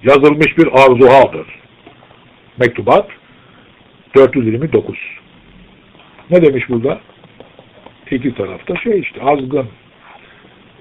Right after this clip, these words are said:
Onlar bunları azgınlaştırmışlardı, destek vermişler. Keza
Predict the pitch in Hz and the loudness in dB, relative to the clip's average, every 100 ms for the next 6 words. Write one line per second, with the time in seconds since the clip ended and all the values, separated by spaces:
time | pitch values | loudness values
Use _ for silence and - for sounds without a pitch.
0 | - 143 151 156 127 120 113 110 98 98 | -8 -6 0 2 2 0 -2 -4 -6 -8
1 | 104 101 92 - 95 - 95 80 85 98 | -10 -16 -16 -18 -18 -18 -18 -20 -16 -14
2 | - 92 - 82 76 78 - - - _ | -14 -20 -20 -20 -16 -16 -16 -20 -20 _
3 | _ _ _ - 147 247 233 135 | _ _ _ -10 0 2 2 0